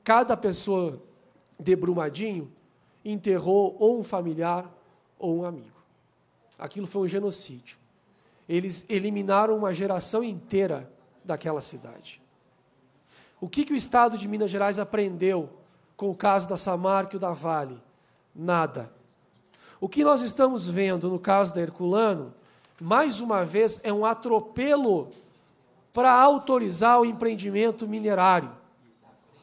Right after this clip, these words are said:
Basicamente, eu tenho irregularidades crassas, evidentes, que jamais permitiriam uma declaração de conformidade.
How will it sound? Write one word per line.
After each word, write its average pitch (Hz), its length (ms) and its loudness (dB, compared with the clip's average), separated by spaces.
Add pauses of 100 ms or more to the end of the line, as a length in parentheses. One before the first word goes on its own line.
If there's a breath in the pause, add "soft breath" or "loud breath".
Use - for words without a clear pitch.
(840 loud breath)
Basicamente, 220 1000 2 (500 loud breath)
eu 214 140 6
tenho 285 260 0
irregularidades 208 1040 2
crassas, 226 880 2 (680 soft breath)
evidentes, 226 1400 0 (1600 soft breath)
que 220 120 -4
jamais 214 680 4
permitiriam 226 880 -2
uma 208 140 2
declaração 196 640 0
de 175 100 -6
conformidade. 170 960 -8